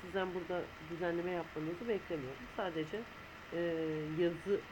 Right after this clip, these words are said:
sekmesinde kategori ve etiketlerini belirlemenizi bekliyorum. Öne çıkartılmış görsel ayarlayalım. E, ben daha öncesinde bunları eklemiştim. Ancak sizlerde olmayacağı için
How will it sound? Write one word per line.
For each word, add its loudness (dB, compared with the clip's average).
sekmesinde -2
kategori 4
ve 4
etiketlerini 0
belirlemenizi -4
bekliyorum. 0
Öne 2
çıkartılmış -2
görsel 0
ayarlayalım. -4
E, 6
ben 6
daha 2
öncesinde 0
bunları 2
eklemiştim. -2
Ancak 2
sizlerde 2
olmayacağı 2
için -8